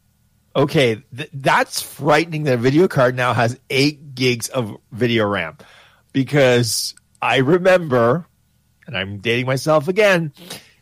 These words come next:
one of the first video cards I ever bought had a grand total of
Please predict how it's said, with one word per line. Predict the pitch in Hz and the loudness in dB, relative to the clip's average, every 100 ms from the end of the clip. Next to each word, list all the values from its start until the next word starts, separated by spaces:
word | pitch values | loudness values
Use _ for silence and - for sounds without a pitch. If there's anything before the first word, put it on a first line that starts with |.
| _ - | _ -2
one | 220 | 0
of | |
the | 262 269 | 2 2
first | 208 | 0
video | 269 285 | 0 0
cards | 269 254 254 | 0 2 2
I | |
ever | 240 240 | 2 2
bought | 240 240 233 _ _ _ _ _ _ | 2 2 0 _ _ _ _ _ _
had | - 233 | -6 0
a | 220 | 2
grand | 233 254 269 | 2 0 0
total | 190 233 214 196 | 2 4 4 4
of | 190 190 196 185 | 6 4 2 -4